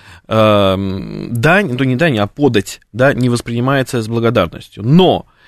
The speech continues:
если мы говорим о культуре, да, безусловно, нужно поддерживать, поддерживать это вложение, это инвестиции, инвестиции в будущее как раз, да, в будущее взаимоотношений. А, в школы, да, где надо делать билингвальные классы, и где,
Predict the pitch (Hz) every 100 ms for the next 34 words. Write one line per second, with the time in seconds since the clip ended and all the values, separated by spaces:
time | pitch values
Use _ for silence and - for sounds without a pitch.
0 | _ 139 160 135 123 123 127 135 123 -
1 | 131 117 113 - 240 131 85 - - -
2 | 135 202 180 156 - 135 110 104 175 180
3 | 160 131 120 151 147 135 - - - _
4 | 123 117 131 170 107 - 117 110 110 113
5 | 139 95 117 - 127 117 117 - - 156
6 | - 98 87 - 110 113 - 156 - 123
7 | 120 147 123 104 - 82 80 - 92 95
8 | 85 117 131 127 135 117 113 113 110 -
9 | 113 - 101 90 - _ - - - -
10 | 113 110 104 - - 135 - 156 139 135
11 | - - 127 147 131 131 123 127 131 123
12 | 120 123 123 120 117 113 113 - 113 110
13 | - 101 - - - - 123 123 117